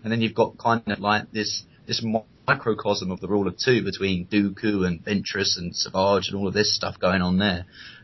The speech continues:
um, which is really, really intriguing. But with regards to Sidious, he has a grandiose vision of ruling the galaxy.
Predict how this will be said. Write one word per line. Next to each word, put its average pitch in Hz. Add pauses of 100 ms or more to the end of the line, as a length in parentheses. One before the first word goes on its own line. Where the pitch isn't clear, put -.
um, 104
which 120
is 117
really, 180
really 143
intriguing. 113
But 98 (360)
with 107
regards 170
to 127
Sidious, 101
he 139
has 113
a 95
grandiose 98
vision 87 (460)
of 98 (140)
ruling 101
the 92
galaxy. 90